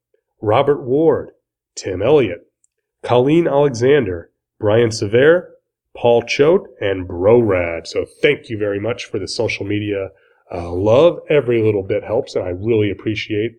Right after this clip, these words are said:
uh, all that you folks do to help spread the word of Earth Destruction Directive. So now we come to the time when we must not look backwards, but always forwards. And what are we covering next time on Earth Destruction Directive? Well, we are going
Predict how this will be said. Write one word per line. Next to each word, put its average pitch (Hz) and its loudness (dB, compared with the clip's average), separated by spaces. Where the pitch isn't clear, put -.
uh, 98 -6
all 110 2
that 101 -4
you 107 -10
folks - -8
do 107 -4
to 104 -2
help 95 -6
spread 98 -2
the 101 -6
word 98 -6
of 98 -10
Earth 101 -6
Destruction - -12
Directive. 87 -4
So 226 4
now 180 2
we 180 0
come 160 -8
to 147 -6
the 151 -6
time 127 -6
when 120 -4
we 120 -4
must 113 -6
not 113 -4
look 127 -2
backwards, 151 0
but 147 0
always 147 0
forwards. 87 -10
And 104 -4
what 123 0
are - -4
we 139 -2
covering 156 0
next 160 0
time 147 -2
on 139 -2
Earth 135 -2
Destruction 131 -4
Directive? 123 -2
Well, 120 0
we 131 4
are 175 6
going 135 2